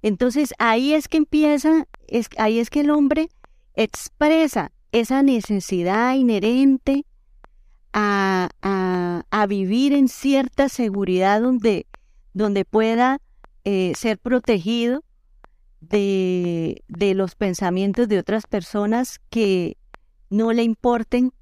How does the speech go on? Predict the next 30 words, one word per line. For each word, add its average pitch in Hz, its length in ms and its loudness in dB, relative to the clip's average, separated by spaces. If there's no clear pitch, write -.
hacerle 190 500 -2
daño. 269 380 4
Entonces, 262 380 -4
es, 254 260 0
es 247 180 0
como, 269 500 0
es 240 160 -2
como 285 240 0
esa 262 240 0
necesidad 208 640 0
que 277 160 0
la-, 226 160 0
las 196 240 -2
personas 220 640 -2
tienen 262 480 2
de 196 120 0
sentir 202 580 -2
que, 254 420 2
eh, 190 320 0
sus 180 300 -8
actos 226 400 0
van 220 160 2
a 226 80 -2
ser 226 160 0
evaluados 190 540 0
con 185 200 -6
justicia. 170 680 -4
Entonces, 269 760 0
eh, 208 300 0
actualmente, 285 880 0